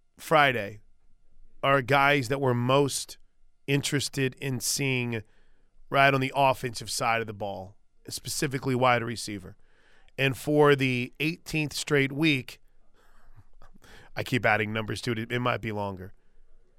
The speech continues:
I put Jaden Gibson up there 'cause I just, I wanna see him play. But I mean, I, I think maybe the most intriguing guy might be Trace Ford, right? What does he have left in the tank? How,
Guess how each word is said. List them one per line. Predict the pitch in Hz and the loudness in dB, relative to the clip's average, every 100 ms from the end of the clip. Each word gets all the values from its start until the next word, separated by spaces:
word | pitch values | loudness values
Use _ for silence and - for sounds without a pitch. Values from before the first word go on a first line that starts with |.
| _ - - - - - _ - - | _ -20 -20 -20 -20 -20 _ -20 -8
I | - | -4
put | 127 135 | -2 -2
Jaden | 107 131 135 135 | 0 2 2 2
Gibson | 160 - 113 | 0 0 -8
up | 85 - | -8 -14
there | 73 - _ _ - - - | -16 -18 _ _ -20 -20 -20
'cause | - 104 | -14 -2
I | 113 | -2
just, | 117 120 | -2 -4
I | 113 123 | 0 0
wanna | 127 131 | 0 -4
see | 131 135 | -4 -6
him | 120 127 | -4 -6
play. | 123 127 95 - - _ _ - - - - - - - - | -2 -2 -2 -12 -20 _ _ -20 -20 -20 -20 -20 -20 -16 0
But | 143 | 4
I | 135 | 4
mean, | 135 135 - 131 | 2 -4 -4 -2
I, | 131 135 | 2 0
I | |
think | 131 180 180 - | 2 2 2 0
maybe | 147 165 170 156 | 0 2 2 2
the | 147 | 4
most | 143 139 - | 4 2 0
intriguing | 135 - - - 208 214 175 151 135 | -6 -4 -4 0 0 0 -2 -2 2
guy | 131 117 120 | 4 4 4
might | 127 131 110 | 2 0 0
be | 131 | -4
Trace | 120 - 127 113 | -2 0 0 0
Ford, | - 113 95 82 | -6 -8 -8 -8
right? | 90 107 110 107 | -4 -2 -2 -4
What | 101 127 | -2 0
does | 135 127 123 | 0 -4 -6
he | 104 | -4
have | 107 101 | -2 -2
left | 101 101 - | -4 -6 -6
in | 104 | -10
the | 95 | -10
tank? | - 101 92 90 | -10 -10 -10 -4
How, | 113 113 | 0 0